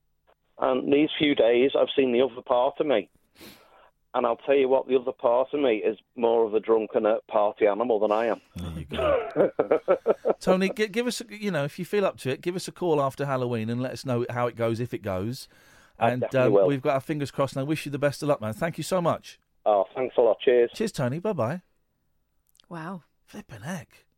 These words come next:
Speaker 2: What, what an amazing call. What an amazing call. What an amazing roller coaster Tony's been through in the last few months. Well, the last few years, it sounds like, the last few months in particular. How br-,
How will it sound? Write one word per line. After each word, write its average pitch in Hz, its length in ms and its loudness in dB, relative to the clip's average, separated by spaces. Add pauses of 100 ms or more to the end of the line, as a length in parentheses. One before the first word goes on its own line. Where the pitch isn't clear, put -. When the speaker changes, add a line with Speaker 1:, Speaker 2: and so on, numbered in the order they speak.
(200)
Speaker 2:
What, 175 260 -8
what 240 160 -6
an 165 60 -6
amazing 214 480 -6
call. 254 500 -8 (460)
What 294 160 -12
an 285 60 -6
amazing 233 360 -6
call. 285 180 -4
What 269 140 -12
an 240 60 -10
amazing 240 640 -6 (1700)
roller 208 440 0
coaster 85 600 -12 (600)
Tony's 160 540 -6
been 233 340 -2
through 139 240 -6
in 110 80 -6
the 101 80 -6
last 90 320 -10
few 92 160 -12
months. 76 360 -14
Well, 190 80 -8
the 117 60 -10
last 95 160 -12
few 85 160 -16
years, 98 420 -10
it 71 100 -20
sounds - 280 -12
like, 82 140 -16
the 101 80 -16
last 139 260 -12
few 104 120 -14
months 110 240 -12
in 104 80 -16
particular. 101 480 -18
How - 200 -20
br-, - 80 -20